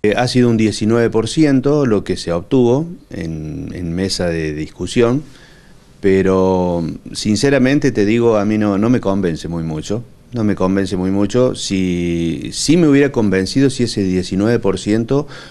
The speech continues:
lo hubieran otorgado como otorgaron el veinte por ciento en, en su momento, en marzo,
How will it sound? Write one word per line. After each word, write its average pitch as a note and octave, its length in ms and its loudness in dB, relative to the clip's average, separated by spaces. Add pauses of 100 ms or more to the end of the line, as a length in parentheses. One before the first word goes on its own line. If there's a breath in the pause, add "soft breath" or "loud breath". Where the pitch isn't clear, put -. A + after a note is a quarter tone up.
(120)
lo F#2 160 2
hubieran G#2+ 280 2
otorgado G#2 880 0
como F2+ 260 -2
otorgaron F#2+ 540 0
el F2 140 -2
veinte A#2 320 2
por G#2 180 -2
ciento F2+ 520 -2
en, D#2 260 -8
en F2 180 -10
su F2+ 140 -8
momento, F2+ 420 -2
en E2 100 -4
marzo, G#2+ 600 -2